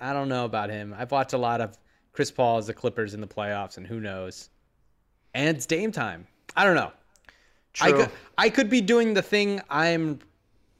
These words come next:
Speaker 1: railing against with Miami and Celtics and believing in a team for
Speaker 2: <laughs>
Speaker 1: previous years.
Speaker 2: Mm-hmm.
Speaker 1: I admit that, but I would not count out the Blazers this year. But Suns are good.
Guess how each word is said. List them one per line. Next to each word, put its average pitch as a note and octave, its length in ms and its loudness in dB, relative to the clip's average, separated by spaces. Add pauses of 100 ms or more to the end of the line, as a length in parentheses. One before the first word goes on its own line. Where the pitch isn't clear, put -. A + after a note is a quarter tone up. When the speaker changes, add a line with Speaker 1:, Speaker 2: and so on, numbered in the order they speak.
(420)
Speaker 1:
railing E3+ 400 4
against E3+ 380 0
with C3+ 180 -2
Miami C3+ 420 0
and C3+ 100 -4
Celtics D3+ 560 0
and A#2+ 140 -2
believing C3+ 460 2
in B2+ 260 -2
a B2 60 -6
team C#3 420 -2
for D#3+ 120 -2
Speaker 2:
<laughs> - 140 -4
Speaker 1:
previous E3 380 2
years. G#3+ 420 -2 (440)
Speaker 2:
Mm-hmm. B2+ 200 -6
Speaker 1:
I B2 100 2
admit B2+ 400 0
that, G#3 300 2 (840)
but A#2+ 80 -4
I B2 80 4
would B2 160 2
not D3 400 0
count C#3 260 -2
out B2 140 -2
the C3 60 -2
Blazers G#2 800 -6 (1600)
this G#2 260 -4
year. E2+ 300 -14 (380)
But A2 360 -4 (720)
Suns A3+ 320 0
are A#3+ 60 2
good. A#3 220 0